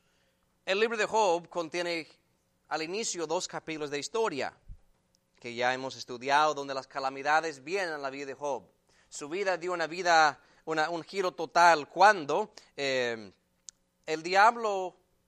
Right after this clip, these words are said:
recibe permiso de Dios para tocar primeramente las posesiones de Job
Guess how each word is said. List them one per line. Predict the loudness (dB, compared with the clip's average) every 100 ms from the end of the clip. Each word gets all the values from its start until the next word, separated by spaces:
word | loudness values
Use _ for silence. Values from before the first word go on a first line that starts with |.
| _
recibe | -6 -2 -2 -4 -6 -6
permiso | -8 -8 -8 -8 -8
de | -8
Dios | -6 -6 -4
para | -2 2 0 -2
tocar | -14 -6 -2 0 -2 -8 _
primeramente | -18 -6 -4 -4 -4 -6
las | -8 -8
posesiones | -14 -20 -16 -8 -6 -6
de | -8
Job | -8 -8 -8